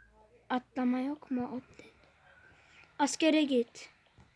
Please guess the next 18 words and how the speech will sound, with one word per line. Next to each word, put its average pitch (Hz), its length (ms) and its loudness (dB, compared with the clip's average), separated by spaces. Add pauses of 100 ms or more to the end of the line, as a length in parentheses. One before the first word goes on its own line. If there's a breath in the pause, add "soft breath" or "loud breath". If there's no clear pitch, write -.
(420 soft breath)
Askere 294 400 2
git. - 380 -10 (1800 loud breath)
Şuradan 277 500 0
gireceğim. 240 460 -2 (480 loud breath)
Askere 302 420 0
gidin. 262 400 -4 (140)
Tuvaletim 277 580 0
var. - 300 -18 (120)
Askere 277 420 -4
gidin. 254 400 -12 (920)
Asker. - 680 -4 (1900)
Burada 247 360 -2
bu 254 80 0
arada 247 260 0
yakalanırsam 269 840 -2
çok - 280 -10
korkunç - 600 -10
olur. - 80 -14